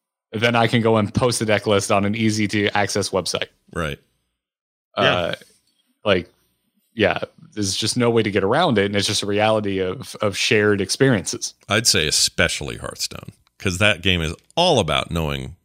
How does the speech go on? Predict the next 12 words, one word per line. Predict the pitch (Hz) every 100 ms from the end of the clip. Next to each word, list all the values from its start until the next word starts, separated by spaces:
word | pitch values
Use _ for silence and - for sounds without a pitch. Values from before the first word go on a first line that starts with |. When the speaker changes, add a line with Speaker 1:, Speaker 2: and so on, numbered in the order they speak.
| _ _ _ _ _ _ _ _ _ -
Speaker 2:
meta | 90 82 73 76 - -
and | 82
what | 82 -
decks | 67 - -
are |
gonna | 73 71
work | 76 67 -
if | 107 107
you | 113
wanna | 90 90
be | 85
competitive. | 85 85 117 104 67 69